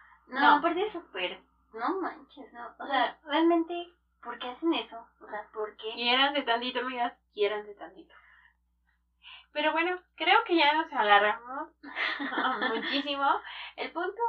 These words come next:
Speaker 2: era contar un poco de
Speaker 1: De lo que vamos a venir manejando en estas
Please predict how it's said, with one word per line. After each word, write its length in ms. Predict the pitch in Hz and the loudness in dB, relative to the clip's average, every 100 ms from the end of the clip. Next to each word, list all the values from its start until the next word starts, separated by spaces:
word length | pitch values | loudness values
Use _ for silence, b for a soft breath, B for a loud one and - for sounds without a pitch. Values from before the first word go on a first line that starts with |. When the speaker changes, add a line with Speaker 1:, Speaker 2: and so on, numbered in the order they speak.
| 453 - | -2 -4
Speaker 2:
era 380 | 240 233 240 233 | -4 -2 -2 -4
contar 360 | 202 202 214 | -8 -6 -8
un 200 | - 233 | -10 -14
poco 460 | 220 - - 233 - _ _ | -10 -10 -8 -8 -8 _ _
de 380 | 202 208 196 190 202 _ _ _ _ - | -12 -10 -12 -16 -20 _ _ _ _ -20
Speaker 1:
De 280 | 311 254 254 | -12 -6 -6
lo 120 | 277 | -2
que 80 | 320 | 0
vamos 280 | 349 359 269 | 2 0 -2
a 80 | |
venir 420 | 220 220 220 226 233 | -6 -8 -10 -12 -10
manejando 880 | 226 175 - 202 208 202 202 - _ _ b b b b b _ 226 | -10 -10 -12 -14 -14 -14 -14 -16 _ _ b b b b b _ -16
en 180 | 226 220 | -16 -16
estas 520 | _ 233 220 202 | _ -4 -2 -2